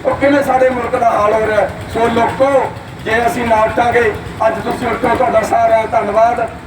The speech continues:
ਉੱਠ ਕੇ ਤੁਸੀਂ ਇਸ ਤਰ੍ਹਾਂ ਲੱਗੇ ਹੋ, ਸਾਨੂੰ ਵੀ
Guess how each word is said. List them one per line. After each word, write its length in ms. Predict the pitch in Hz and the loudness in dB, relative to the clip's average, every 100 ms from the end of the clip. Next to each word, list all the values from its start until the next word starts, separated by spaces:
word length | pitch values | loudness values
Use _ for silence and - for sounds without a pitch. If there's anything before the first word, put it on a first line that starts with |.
| - | -6
ਉੱਠ 180 | 220 240 | -4 -2
ਕੇ 120 | 240 | 0
ਤੁਸੀਂ 340 | 240 240 240 233 | 0 -2 0 0
ਇਸ 140 | 220 247 | 2 2
ਤਰ੍ਹਾਂ 180 | 233 | 0
ਲੱਗੇ 280 | 226 - 240 | 0 -2 0
ਹੋ, 120 | 240 - - - - - - | 2 2 -4 -12 -14 -12 0
ਸਾਨੂੰ 360 | 226 233 285 294 | 2 4 2 4
ਵੀ 200 | 285 | 2